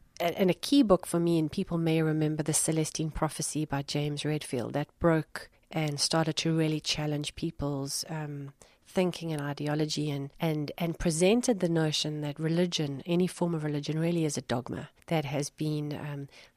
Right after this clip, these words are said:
is archaic and has been, um, created to control and suppress the intended enlightenment of man.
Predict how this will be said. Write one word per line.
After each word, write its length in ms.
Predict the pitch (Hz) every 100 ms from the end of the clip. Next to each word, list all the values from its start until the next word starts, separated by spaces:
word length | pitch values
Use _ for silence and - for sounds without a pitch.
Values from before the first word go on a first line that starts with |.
| -
is 160 | - - - -
archaic 600 | 143 - 160 160 165 -
and 140 | 170 147
has 240 | 156 151
been, 480 | - 156 151 147 143
um, 280 | 156 151 135 - -
created 680 | - 202 190 226 226 202 - -
to 500 | - 180 170 165 151
control 800 | - 165 - - 160 135 127 - _ _
and 140 | 160 147
suppress 720 | - - - 160 139 - - -
the 300 | 156 175 170 _ _ -
intended 640 | 170 - - 196 180 156 -
enlightenment 800 | 156 147 139 139 143 139 113 -
of 120 | 147
man. 280 | 147 - 160